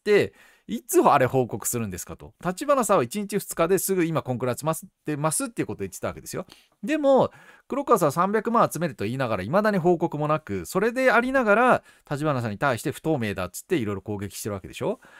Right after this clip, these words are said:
もうすごいっすよね。<laughs> あの、あ、早く口座を、口座をね、まあ、立花さんみたいなこと見せてもいいし、まあまあ、あの、口頭で言うと本当にも-、全く信用もできないけど、まあ、でも言うべきは言うべきじゃないですか。いくら集まってますとかね。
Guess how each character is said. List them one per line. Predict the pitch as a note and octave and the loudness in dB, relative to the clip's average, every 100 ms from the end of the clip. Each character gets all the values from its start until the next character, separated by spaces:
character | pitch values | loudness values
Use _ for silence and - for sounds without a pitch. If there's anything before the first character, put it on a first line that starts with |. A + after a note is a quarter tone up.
| - _ | -20 _
も | G2+ | -12
う | |
す | - - A2 | -10 -8 -6
ご | A#2+ F#4+ | 4 6
い | |
っ | |
す | - C3 | 6 -2
よ | G2+ | -2
ね。 | - - | -2 2
<laughs> | |
あ | G3 D3 | 2 2
の、 | C#3+ D3 G#2 - _ _ _ _ _ - | 0 -6 -8 -18 _ _ _ _ _ -10
あ、 | - - _ - _ _ - | -8 -8 _ -20 _ _ 0
早 | C#4+ G#3+ | 4 4
く | - F#3 A#2+ _ _ _ - | 2 -2 -2 _ _ _ 0
口 | A#3 C#4 | 2 4
座 | B3 A#3+ | 6 6
を、 | B3+ A#2+ - - | 6 4 -2 0
口 | G3+ A3 | 2 4
座 | G#3+ | 2
を | G#3 | 2
ね、 | C4 D4 | -2 -2
ま | F3+ E3 | -2 -2
あ、 | |
立 | D#3+ | -2
花 | D3 | -2
さ | A2 | -4
ん | |
み | F#2+ | -6
た | F#2+ | -8
い | |
な | |
こ | F#2+ | -6
と | |
見 | B2+ | -4
せ | C3+ G2+ | -4 -4
て | |
も | F2+ | -8
い | F2 | -8
い | |
し、 | - C3+ G2 - - _ _ D3 | -6 -4 -4 -6 -20 _ _ 2
ま | E3+ G#2+ | 2 2
あ | |
ま | A#2+ A#2 F2 - | 0 -2 -2 -6
あ、 | |
あ | G#2 | -8
の、 | F#2+ E2+ | -8 -6
口 | E3 F#3 | -4 2
頭 | F#3+ | 4
で | E3+ | 6
言 | E3 | 4
う | |
と | D#3 | 2
本 | C#3+ | -2
当 | D#3 | -2
に | |
も-、 | B2+ C3+ | -2 -8
全 | B2 B2+ E3+ | -4 -2 -2
く | - | -2
信 | F3 G3 | -4 -2
用 | G#3+ | 0
も | |
で | E3 | 0
き | F#3 | 0
な | A#3 | 0
い | D#3+ | 0
け | F3+ | 0
ど、 | E3 | 0
ま | E3+ | 2
あ、 | D3+ | -2
で | C#3+ - D4 | -4 -4 -2
も | C#4+ | -2
言 | C#3 A3 | 0 0
う | |
べ | A#3 A#3 | 0 -2
き | D3+ | 0
は | |
言 | A2 A#2+ | 0 -4
う | - | -6
べ | B2+ | -10
き | B2+ | -8
じ | F2+ | -10
ゃ | |
な | E2 | -10
い | |
で | |
す | - | -12
か。 | G2+ | -12
い | F#2+ | -10
く | |
ら | E2+ D#2+ | -12 -12
集 | E2+ | -14
ま | E2 | -14
っ | |
て | D#2+ | -14
ま | E2 | -16
す | - | -16
と | - | -12
か | |
ね。 | D#3+ | -10